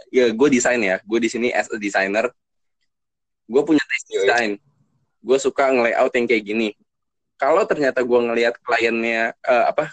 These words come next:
Speaker 1: kandidat kliennya nggak sesuai dengan taste gue, kita nggak cocok, ya udah nggak usah.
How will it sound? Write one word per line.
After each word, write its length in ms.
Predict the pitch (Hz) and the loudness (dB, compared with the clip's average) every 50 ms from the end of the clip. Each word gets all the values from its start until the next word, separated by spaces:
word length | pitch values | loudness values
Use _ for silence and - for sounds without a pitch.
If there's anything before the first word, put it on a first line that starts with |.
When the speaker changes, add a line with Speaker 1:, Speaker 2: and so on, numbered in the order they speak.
| - | -4
Speaker 1:
kandidat 480 | - 127 120 113 110 110 117 113 - - | -4 -2 0 0 0 0 0 -2 -2 -2
kliennya 560 | - 117 110 113 110 113 110 110 110 110 104 | -2 0 0 0 0 -2 -2 -4 -4 -4 -4
nggak 60 | - - | -4 -4
sesuai 240 | 120 113 117 113 113 | -4 -2 0 0 0
dengan 240 | 110 107 113 110 | 0 0 -2 -2
taste 240 | 110 - 110 107 - | 0 0 -2 -2 -2
gue, 240 | 120 135 135 113 113 117 - - _ _ | 0 2 4 4 4 2 0 -4 _ _
kita 160 | - - 123 | -4 -2 0
nggak 200 | 120 110 95 - 143 | 0 0 2 2 0
cocok, 220 | 143 - 127 - - - | 0 0 -2 -4 -2 0
ya 40 | 117 143 | 2 2
udah 140 | 170 175 170 147 | 4 2 2 2
nggak 100 | 110 135 | 0 0
usah. 200 | - - 135 127 | 0 0 -2 -2